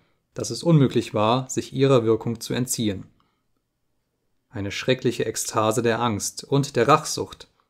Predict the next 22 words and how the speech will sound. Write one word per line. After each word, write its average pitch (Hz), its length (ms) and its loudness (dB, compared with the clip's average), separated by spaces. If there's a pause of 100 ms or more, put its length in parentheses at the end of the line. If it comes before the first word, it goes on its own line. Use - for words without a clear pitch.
(140)
das - 180 -6
Verlangen 123 440 4
zu - 140 -6
töten, - 500 0 (100)
zu - 160 -8
foltern, 139 540 2 (460)
Gesichter 143 520 2
mit 135 160 0
einem 110 180 -4
Vorschlaghammer 131 760 0
zu - 140 -10
zertrümmern, 120 540 0 (440)
schien 160 340 2
die 120 160 -4
ganze 123 320 -2
Versammlung 117 720 0
wie 131 180 -2
ein 113 160 -4
elektrischer 110 500 -6
Strom 113 380 -2
zu - 100 -8
durchfluten, 120 580 -2